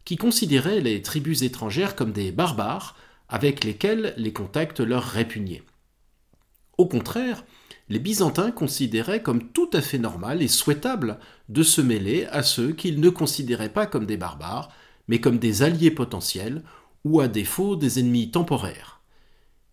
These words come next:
Ils allaient sur le terrain sentir la situation, et ils avaient compris que la seule façon pour eux de sentir était de vivre sur place, d'être dans la réalité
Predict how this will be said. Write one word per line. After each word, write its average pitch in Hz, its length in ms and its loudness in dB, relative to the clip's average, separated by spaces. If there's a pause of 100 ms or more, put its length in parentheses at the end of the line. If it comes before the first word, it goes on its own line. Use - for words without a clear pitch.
Ils 92 240 -6
allaient 107 200 0
sur 156 280 4
le 131 160 6
terrain 131 340 -2
sentir 180 880 2
la 98 100 -6
situation, 98 640 -8 (560)
et 117 80 0
ils 123 140 2
avaient 107 180 -2
compris 240 320 -2
que 170 80 2
la 131 160 2
seule 120 260 0
façon 220 440 0
pour 139 300 -2
eux 147 80 0
de 101 140 -4
sentir 160 560 0
était 135 260 0
de 107 140 -2
vivre 139 460 -2
sur - 200 -6
place, 107 420 -6 (380)
d'être 131 420 -2
dans 156 560 0
la 113 140 0
réalité 117 720 -2